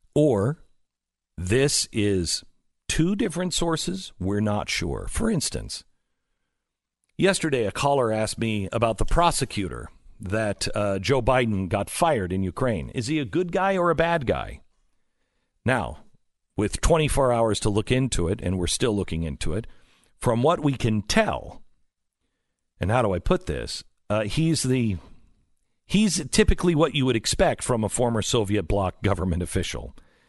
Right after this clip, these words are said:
There are allegations that he didn't prosecute cases that involved his allies. And there are, uh, allegations that some of his prosecutors, uh, might have taken bribes.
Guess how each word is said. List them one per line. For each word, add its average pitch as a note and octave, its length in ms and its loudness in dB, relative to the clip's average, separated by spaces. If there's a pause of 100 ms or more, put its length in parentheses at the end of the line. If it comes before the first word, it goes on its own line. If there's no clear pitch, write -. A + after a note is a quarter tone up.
(140)
There G#2+ 140 2
are A2 40 6
allegations A#2+ 680 2
that A2 120 4
he A2 80 2
didn't A#2 300 2
prosecute B2 560 0
cases A#2 480 0
that C3 160 0
involved G2+ 460 0
his C#3 140 2
allies. F#2+ 560 2 (320)
And A#2 160 2
there B2+ 220 6
are, A#2 220 4
uh, A2+ 320 2
allegations A#2 640 2
that B2 140 0
some B2+ 200 2
of G#2+ 80 0
his G#2 160 -2
prosecutors, A2+ 760 0 (480)
uh, A#2+ 140 0
might A#2 220 4
have G#2+ 100 0
taken B2+ 320 2
bribes. A2+ 680 2